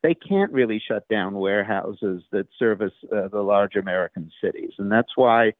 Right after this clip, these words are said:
uh, you know, I, I think the sort of thing which went on at the Staten Island warehouse,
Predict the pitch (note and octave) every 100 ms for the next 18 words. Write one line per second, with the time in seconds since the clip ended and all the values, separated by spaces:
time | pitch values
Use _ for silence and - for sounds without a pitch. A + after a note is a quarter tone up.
0 | _ _ _ _ - G#2+ G#2+ G2+ F#2+ G2+
1 | A#2+ - B2+ A2+ F2 - - - - -
2 | - G#2+ - A#2 - G2+ - D3+ C#3+ C3
3 | - G2 F#2+ G#2 F#2 - A2 G#2+ G#2+ G#2
4 | G2 G2 - G2 G2 _ G2+ F#2+ F#2+ -
5 | _ - - A#2 G2 G#2+ A#2 A#2 G#2+ G2
6 | F#2+ G2 F#2 G2+ G2